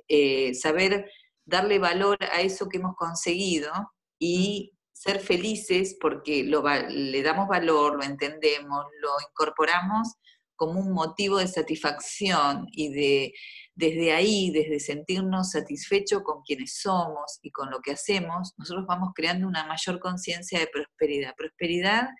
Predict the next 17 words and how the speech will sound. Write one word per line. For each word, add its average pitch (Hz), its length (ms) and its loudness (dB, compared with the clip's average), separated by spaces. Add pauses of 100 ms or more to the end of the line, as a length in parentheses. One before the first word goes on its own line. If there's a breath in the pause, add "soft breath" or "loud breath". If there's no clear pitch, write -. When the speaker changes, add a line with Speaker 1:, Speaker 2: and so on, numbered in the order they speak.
(680 loud breath)
Speaker 1:
puede 208 360 6
ser 214 600 0 (760)
una, 202 540 0 (380)
em, 147 540 -4 (160)
habilidad 165 800 2 (400 loud breath)
adquirida, 156 840 -2 (180)
es 156 100 -4
decir, 151 420 0
nosotros 151 380 -2
podemos 196 340 -2
aprender 160 500 0
a 151 60 0
ser 135 240 -4
prósperos. 135 720 -6 (560 loud breath)
Y 196 140 4
esto 226 540 2 (160)
es 208 460 2